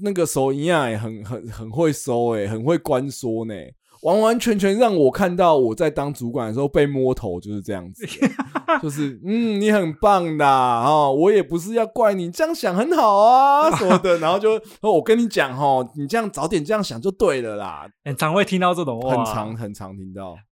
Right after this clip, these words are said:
Speaker 2: 那个角色在网络上的讨论度很高欸，大家都说这种主管大家都会遇到啊。
Speaker 1: 对啊，对啊。
Speaker 2: 阿亮演得很好啦，真的，
Speaker 1: 真的。
Speaker 2: 终于不是子曰了。
Speaker 1: 嗯。真的。又孔子的终极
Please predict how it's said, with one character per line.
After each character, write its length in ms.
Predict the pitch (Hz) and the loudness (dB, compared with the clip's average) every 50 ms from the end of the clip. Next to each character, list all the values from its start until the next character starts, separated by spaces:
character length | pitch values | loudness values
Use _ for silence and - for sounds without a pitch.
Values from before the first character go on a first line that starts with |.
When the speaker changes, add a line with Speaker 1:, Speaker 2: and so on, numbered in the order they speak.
| _ | _
Speaker 2:
那 100 | - 294 | -4 -4
个 80 | 277 240 | -2 0
角 160 | - 180 139 | -2 -2 -2
色 140 | 127 160 180 | -2 -4 -4
在 140 | 170 196 175 | 0 0 0
网 180 | 151 131 113 | 0 0 -4
络 140 | 117 135 147 | -4 -8 -4
上 140 | 147 170 151 | -2 -2 -2
的 100 | 139 127 | -2 -4
讨 140 | - 131 110 | -6 -8 -8
论 140 | 110 120 | -8 -8
度 100 | 135 143 | -8 -8
很 140 | 127 110 98 98 | -8 -8 -10 -12
高 160 | - 113 113 | -12 -10 -10
欸， 80 | 110 | -6
大 100 | 113 - | -4 -2
家 60 | 160 156 | -2 -2
都 100 | 160 160 | -2 -4
说 180 | - 156 156 | -4 -6 -6
这 160 | 151 - 214 | -4 -2 0
种 160 | 196 147 131 120 | 0 0 -2 -6
主 160 | - 131 123 | -10 -12 -6
管 220 | - 147 120 110 110 | -4 -4 -4 -4 -2
大 120 | - 151 | -2 0
家 100 | 143 139 | 0 0
都 100 | 139 139 | -2 -4
会 100 | 135 131 | -6 -6
遇 140 | 127 127 117 | -6 -10 -10
到 220 | - 120 107 104 | -8 -8 -8 -8
啊。 180 | 101 104 - 185 | -8 -12 -12 -8
Speaker 1:
对 240 | 294 320 320 320 320 | -4 -2 2 2 4
啊， 400 | 311 311 302 302 302 302 311 302 | 4 4 4 4 2 2 0 -2
对 260 | 302 320 302 285 285 | -2 0 0 0 0
啊。 300 | 285 277 269 269 277 262 - _ _ _ | 0 -2 -2 -4 -4 -6 -8 _ _ _
Speaker 2:
阿 200 | - 156 156 165 | -4 0 0 2
亮 180 | 165 170 156 135 | 2 2 0 0
演 120 | 117 107 104 | -4 -6 -8
得 80 | 120 | -8
很 120 | 110 110 120 | -10 -10 -10
好 220 | 120 120 110 92 92 | -10 -10 -10 -12 -14
啦， 180 | 98 107 - - | -16 -18 -16 -12
真 180 | 113 107 104 | -12 -10 -8
的， 120 | 98 117 110 | -8 -8 -10
Speaker 1:
真 80 | - | -10
的。 100 | - - - _ _ | -12 -16 -20 _ _
Speaker 2:
终 160 | - 190 202 | 0 0 2
于 80 | 190 165 | 2 0
不 120 | 117 160 | 0 -2
是 160 | 143 139 175 156 | -2 -2 -2 -4
子 260 | - - 120 104 101 | -4 -8 -12 -12 -10
曰 240 | 110 117 113 113 113 | -8 -4 -4 -4 -4
了。 260 | 117 113 - 240 _ _ | -6 -8 -10 -14 _ _
Speaker 1:
嗯。 80 | - - | -4 -4
真 100 | - - | -2 0
的。 220 | - - - - - - - 330 - - 349 - | -2 -2 -4 -8 -8 -4 -4 -4 -2 -2 -6 -2
又 240 | 285 339 302 247 180 151 - - | 4 6 6 6 6 4 -2 -4
孔 300 | - - 208 302 320 320 | 2 2 4 4 4 -4
子 280 | - - 220 190 175 | -8 -10 -8 -10 -2
的 100 | 170 196 | 0 0
终 300 | - 294 - 254 233 330 | 2 2 2 2 2 2
极 80 | 277 | 0